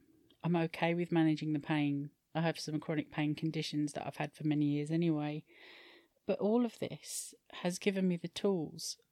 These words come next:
I need to be okay, to rise above, and to know that whatever life brings, I can get through it. So now you know a bit more about me and how I came to do what I do.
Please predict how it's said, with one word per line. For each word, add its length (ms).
I 160
need 480
to 100
be 240
okay, 540
to 100
rise 360
above, 500
and 180
to 100
know 300
that 160
whatever 360
life 320
brings, 640
I 100
can 200
get 180
through 160
it. 160
So 180
now 100
you 140
know 160
a 40
bit 160
more 160
about 320
me 300
and 120
how 160
I 40
came 260
to 100
do 160
what 160
I 80
do. 280